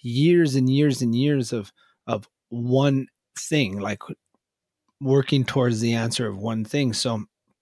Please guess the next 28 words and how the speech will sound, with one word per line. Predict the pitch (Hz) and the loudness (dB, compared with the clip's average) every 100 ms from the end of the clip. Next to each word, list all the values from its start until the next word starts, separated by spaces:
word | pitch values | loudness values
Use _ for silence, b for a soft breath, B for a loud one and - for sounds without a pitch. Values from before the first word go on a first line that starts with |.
| _ _ _ _ _ _ _ b b b b b b _ _ _ _ _ | _ _ _ _ _ _ _ b b b b b b _ _ _ _ _
and | 170 165 147 | 2 4 4
the | 123 143 | 2 2
outcome | 156 208 190 - 147 | 4 4 2 0 2
is | 131 110 | 2 0
different. | 117 - 104 - | -4 -4 -8 -8
How | - 156 | -2 2
it's | 139 - | 2 0
interpreted | 101 - 151 147 - 123 113 - | -4 0 0 0 -2 -2 -2 -4
is | 110 | -6
in | 110 104 | -4 -4
diff-, | 113 - - - | -4 -8 -12 -6
is | 117 | -6
different. | - 120 - 113 101 _ B B B B B - | -4 -6 -6 -10 -10 _ B B B B B -2
But, | 127 123 _ | -2 -2 _
and | 123 120 | -4 -2
I | |
know, | 120 131 | 2 2
Shandine, | 127 - 123 120 120 117 | 2 2 0 2 2 2
you've | 117 | 0
said | - 117 | -2 -2
this | 110 | -4
before, | - 104 - 117 | -6 -8 -6 -6
but | 110 - _ _ _ | -6 -10 _ _ _
the | 123 113 | -2 0
intent, | 107 - - 165 123 - - _ _ _ | -2 -2 2 2 0 -8 -20 _ _ _
his | - 120 | -2 0
intent | 120 104 - - 208 180 - - | 0 -2 -2 2 2 2 -6 -10
of | 120 | -8